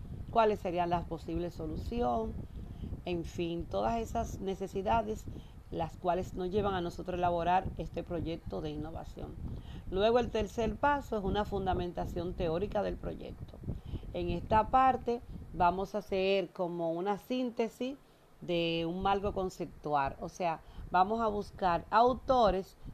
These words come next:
que aborden el tema que hemos elegido.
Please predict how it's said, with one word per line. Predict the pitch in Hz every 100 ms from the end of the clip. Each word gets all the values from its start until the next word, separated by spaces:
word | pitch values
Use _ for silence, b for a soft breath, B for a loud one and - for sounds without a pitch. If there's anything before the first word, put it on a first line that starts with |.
| -
que | 196
aborden | 185 175 208 214 190 165 165
el | 165 151
tema | - 185 214 175 165 170
que | - 170
hemos | 170 175 190
elegido. | 175 160 - 139 131 -